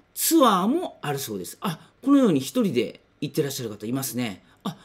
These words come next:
中に池があったりするんですね。はあ。あ、これ入り口ですか？入り口でしょうね。はい。へ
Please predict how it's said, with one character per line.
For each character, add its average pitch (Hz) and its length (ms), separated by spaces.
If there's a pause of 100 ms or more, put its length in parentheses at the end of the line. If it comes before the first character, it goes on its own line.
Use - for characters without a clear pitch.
(140)
中 254 320
に 131 240
池 320 240
が 208 80
あ 135 60
っ - 60
た 123 100
り 107 80
す - 120
る 104 100
ん 92 40
で 87 60
す - 120
ね。 170 300 (480)
は 131 720
あ。 - 1500
あ、 - 220
こ 330 80
れ 349 200
入 220 200
り - 20
口 240 240
で 208 80
す - 120
か？ 196 360 (200)
入 180 180
り 185 80
口 185 140
で 160 80
し 156 100
ょ 110 60
う 104 80
ね。 113 400 (180)
は 117 300
い。 85 120 (1300)
へ - 560